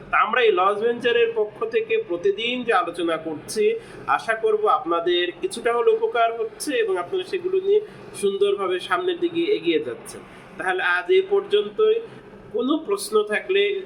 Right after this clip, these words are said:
স্টার্টআপ এবং বিজনেস বা সফট স্কিল অবশ্যই আমাদের কমেন্টে জানাবেন বা আমাদের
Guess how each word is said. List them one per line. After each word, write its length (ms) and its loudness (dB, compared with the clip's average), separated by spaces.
স্টার্টআপ 840 0
এবং 340 0
বিজনেস 600 2
বা 420 0
সফট 540 0
স্কিল 440 0
অবশ্যই 520 0
আমাদের 340 0
কমেন্টে 400 0
জানাবেন 500 2
বা 120 0
আমাদের 440 0